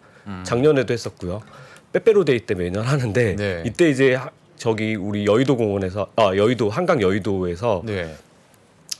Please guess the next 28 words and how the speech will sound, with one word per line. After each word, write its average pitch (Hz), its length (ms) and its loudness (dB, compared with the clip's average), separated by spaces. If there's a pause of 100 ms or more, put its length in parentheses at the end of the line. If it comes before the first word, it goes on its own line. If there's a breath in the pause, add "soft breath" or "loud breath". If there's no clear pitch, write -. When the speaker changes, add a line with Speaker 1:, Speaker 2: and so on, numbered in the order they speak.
(180)
Speaker 2:
이 107 240 -4
이항 147 380 2
기체를 117 400 -2
가져와서 107 760 0 (540 soft breath)
이걸로 113 360 2
시연 180 280 2
행사를 131 240 -4
했었죠. - 480 -10
막 95 160 -8
Speaker 1:
음. - 20 -12
Speaker 2:
기억하실지 131 680 -4
모르겠는데 92 680 -2
그때 104 180 -10
Speaker 1:
음. - 20 -4
Speaker 2:
쌀포대에 165 480 2
담아가지고 104 800 -2 (420 loud breath)
한강 175 300 -2
한번 131 220 -2
건너는 98 400 -4
거 101 80 -6
했었어요. 98 500 -12
Speaker 1:
아. 95 560 -8
Speaker 2:
그게 143 140 0
딱 - 360 -2
빼빼로데이였거든요. 95 1000 -2
Speaker 1:
예. 101 340 -4
Speaker 2:
근데 135 240 0
주가는 127 600 -2